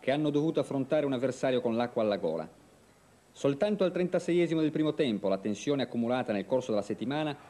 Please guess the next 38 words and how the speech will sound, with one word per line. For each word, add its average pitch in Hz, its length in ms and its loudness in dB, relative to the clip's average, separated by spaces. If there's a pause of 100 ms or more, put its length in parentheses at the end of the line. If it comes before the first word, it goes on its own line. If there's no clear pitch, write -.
è 107 80 -4
stata 151 320 0
cancellata 143 600 0
dal 123 140 2
gol 139 180 2
di 127 120 -4
Pulga, 92 420 0
che - 80 -4
ha 104 60 -2
scatenato 131 500 -2
l'entusiasmo 120 760 0
dei 110 80 0
venticinquemila 113 720 -2
del 95 100 -2
Sant'Elia. 82 560 -4 (640)
Da 101 200 -2
quel 170 180 2
momento 185 340 2
è 165 40 2
stato 170 260 0
il 156 60 0
pubblico 107 420 0
il 98 60 2
vero 127 200 2
protagonista 117 600 0
della 107 240 0
partita. 82 720 -8 (380)
Lo 110 80 0
stesso 180 320 0
Rambone 165 380 2
negli 139 200 0
spogliatoi 143 560 2
ha 139 60 2
ammesso 139 520 -2
che 95 140 -4
dopo 135 240 2
il 117 80 2
gol 160 280 2